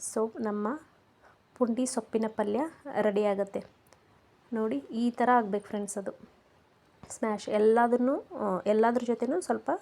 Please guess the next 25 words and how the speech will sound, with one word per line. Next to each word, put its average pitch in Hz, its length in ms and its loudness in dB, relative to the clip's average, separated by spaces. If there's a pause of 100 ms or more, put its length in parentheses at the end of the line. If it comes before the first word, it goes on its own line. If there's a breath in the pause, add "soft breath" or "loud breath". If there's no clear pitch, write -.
(960 soft breath)
ಸೇರ್ಕೋಬೇಕು 220 560 -2
ಫ್ರೆಂಡ್ಸ್. 208 320 -6
ನೋಡಿ, 233 240 -2
ಶೇಂಗಾ 226 400 2
ಬೀಜ 240 280 -4 (680)
ನಾವು, 226 440 0
ಆ, 202 200 -2
ದೊಡ್ಡ 202 320 2
ದೊಡ್ಡದೇ 254 280 6
ಹಾಕಿದ್ವಿ, 202 460 -4 (380 soft breath)
ಅದನ್ನು 240 360 2
ಪೀಸ್ 247 280 -2
ಮಾಡಿ 233 140 2
ಹಾಕಿರಲಿಲ್ಲ. 208 540 0 (680 soft breath)
So 240 140 2
ನೋಡಿ, 233 280 2
ಅದು 214 260 -2
ಸ್ಮ್ಯಾಶ್ 233 440 0
ಮಾಡಿದಾಗ 226 340 2
ಎರಡು 220 300 4
ಪೀಸ್ 233 280 -4
ಆಗಿದೆ. 202 300 -2 (640)
So 247 80 0
ಬೆಂದಿದ್ದನ್-, 220 640 2
ಬೆಂದಿರುತ್ತಲ್ಲ, 226 640 4